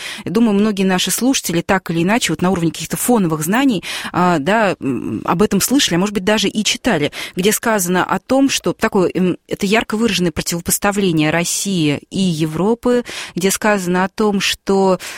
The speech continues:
ам, Россия ничего миру не дала, пока только потребляет, и что, в общем-то, наша культура, ну, понятно, что время жизни Чаадаева, он примерно вот современник Пушкина, да,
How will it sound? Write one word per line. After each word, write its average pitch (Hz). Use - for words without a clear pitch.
ам, 180
Россия 214
ничего 233
миру 190
не 180
дала, 139
пока 214
только -
потребляет, 165
и 220
что, 202
в 185
общем-то, 202
наша 196
культура, 208
ну, 180
понятно, 202
что 143
время 165
жизни 160
Чаадаева, 196
он 170
примерно 226
вот 170
современник 208
Пушкина, 110
да, 190